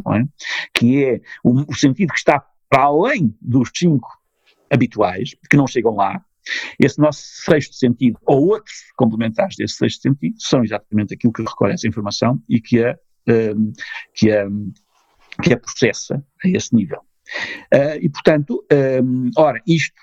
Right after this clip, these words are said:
tudo tem a ver com a morte? Tem tudo a ver com a morte. Porquê? Porque se, eh, quando morremos, saltamos deste plano para outro plano, o que é que salta para o outro plano? Certamente não é o físico, não é? Que fica deste lado.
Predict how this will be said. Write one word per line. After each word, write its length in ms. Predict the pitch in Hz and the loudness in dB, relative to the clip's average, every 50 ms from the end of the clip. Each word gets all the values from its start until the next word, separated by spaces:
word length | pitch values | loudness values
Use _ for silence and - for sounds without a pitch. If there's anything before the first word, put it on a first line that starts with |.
| _ _ | _ _
tudo 160 | - 160 165 - | 2 2 2 2
tem 180 | - 165 160 | 0 0 0
a 20 | 131 | 0
ver 120 | 143 139 | 0 0
com 80 | 139 139 | 0 2
a 40 | |
morte? 240 | 123 110 95 - _ _ | 2 0 0 -4 _ _
Tem 260 | - 117 104 98 98 101 | 2 2 2 0 -6 _
tudo 140 | - 110 107 | -4 -4 -4
a 20 | - | -6
ver 120 | - 110 98 | -8 -6 -2
com 100 | - 123 | 0 0
a 40 | 143 | 0
morte. 220 | 160 160 - - _ - | 0 -2 -6 -10 _ -6
Porquê? 380 | 143 - - 123 113 113 113 - | -6 -2 2 2 2 2 0 -2
Porque 460 | 131 120 113 - 139 135 139 180 - _ - - - - - - | -6 -6 -2 2 2 2 2 2 -2 _ -14 -14 -14 -14 -14 -12
se, 520 | - - - - - 220 269 277 220 127 113 - _ _ _ _ - | -10 -10 -6 0 2 2 4 4 2 0 -4 -6 _ _ _ _ 0
eh, 540 | - 123 120 117 113 113 113 113 110 110 107 107 107 110 107 - 123 - - - - - - - _ - - _ - - - _ _ _ _ _ _ - | 2 2 2 2 0 0 -2 -2 -2 -4 -6 -8 -10 -10 -12 -12 -12 -14 -16 -16 -16 -20 -20 -20 _ -20 -20 _ -20 -20 -20 _ _ _ _ _ _ 2
quando 240 | 139 143 143 147 143 | 2 2 4 2 0
morremos, 420 | 151 131 156 160 139 113 - - - - _ _ _ _ _ _ _ _ _ _ - 269 - - | -2 0 0 2 2 0 -2 -4 -8 -20 _ _ _ _ _ _ _ _ _ _ -14 -14 -14 -12
saltamos 600 | - - - 139 127 - - 165 143 127 113 104 | -8 -2 0 0 2 2 2 2 2 2 0 0
deste 280 | 104 151 143 - - _ - | 0 0 0 0 -2 _ 0
plano 260 | 120 127 117 107 95 | 2 2 2 0 -2
para 160 | - - 110 | -4 -2 -2
outro 220 | 110 110 110 - - | -2 -2 -2 -4 -4
plano, 420 | - 107 101 95 95 95 143 175 - _ _ _ _ _ _ _ _ _ - - - _ | 0 0 0 0 0 -2 -6 -6 -8 _ _ _ _ _ _ _ _ _ -18 -18 -8 _
o 80 | - - | -2 0
que 120 | - 135 | 0 0
é 20 | - | 0
que 100 | - - | 0 0
salta 300 | - 131 139 123 - 113 | 0 0 0 0 -2 -4
para 100 | - 113 | -2 -2
o 40 | 113 | -2
outro 180 | 107 - - | -2 -4 -4
plano? 280 | - 110 101 - - - _ _ _ _ - 107 - - | -2 0 0 0 -2 -6 _ _ _ _ -6 -6 -6 -6
Certamente 520 | - - 87 - 92 98 95 92 - - | -4 -4 -4 -4 -4 -6 -6 -6 -6 -2
não 200 | - 123 120 117 | 0 2 2 4
é 80 | 120 135 | 2 2
o 80 | 156 | 0
físico, 440 | 147 - - 135 113 98 113 110 - - | -2 -2 0 0 0 0 -4 -8 -6 -4
não 80 | - 110 | -4 -4
é? 60 | - | -4
Que 60 | - | -4
fica 180 | - - 117 110 | -4 -2 0 0
deste 220 | 113 110 - - | -2 -4 -6 -2
lado. 160 | - - - | -4 -4 -4